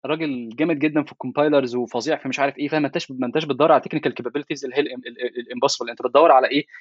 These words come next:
الaverage، لأن هو أنت دايمًا حتى كمان إيه، حتى كمان الشركات لما تيجي تعين، بتعين بتدور على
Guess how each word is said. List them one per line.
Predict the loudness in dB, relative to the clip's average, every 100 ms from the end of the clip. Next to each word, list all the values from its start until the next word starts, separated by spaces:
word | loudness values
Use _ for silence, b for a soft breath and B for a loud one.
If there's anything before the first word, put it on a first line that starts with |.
| B 2
الaverage، | 4 4 0 -2
لأن | -4 -2
هو | 0 2 2 _ _ _ _ _ _
أنت | -2 4
دايمًا | 4 4 0
حتى | -6 -4
كمان | -4 -2 -2
إيه، | -2
حتى | -4 -4
كمان | -4 -4
الشركات | -6 -8 -8
لما | -8
تيجي | -2
تعين، | 0 0
بتعين | -4 -2 0 0
بتدور | -2 4 6 8
على | 6 4